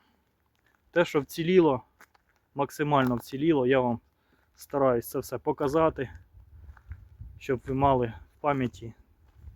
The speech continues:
та бачили, як воно все це колись було. Дякую за увагу.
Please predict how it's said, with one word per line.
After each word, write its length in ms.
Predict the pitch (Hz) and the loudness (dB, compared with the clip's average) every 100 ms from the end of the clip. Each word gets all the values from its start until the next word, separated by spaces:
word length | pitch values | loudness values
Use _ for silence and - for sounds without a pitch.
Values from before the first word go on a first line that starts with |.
| - - | -16 -6
та 260 | 120 113 - _ | -4 -6 -8 _
бачили, 560 | 123 131 127 127 120 113 _ | -4 -2 -2 -4 -6 -6 _
як 260 | 127 127 120 | -4 -4 -2
воно 200 | 117 113 | -4 -4
все 280 | - 127 - _ | -4 -6 -6 _
це 200 | - 123 | -12 -12
колись 540 | - 110 123 120 - _ _ _ _ _ _ _ _ | -10 -2 0 -2 -8 _ _ _ _ _ _ _ _
було. 360 | 117 117 101 - _ _ _ _ _ _ _ _ - | -8 -6 -6 -10 _ _ _ _ _ _ _ _ -6
Дякую 420 | 139 127 - 110 | -4 -4 -6 -10
за 120 | 113 | -8
увагу. 300 | 104 101 98 | -8 -8 -12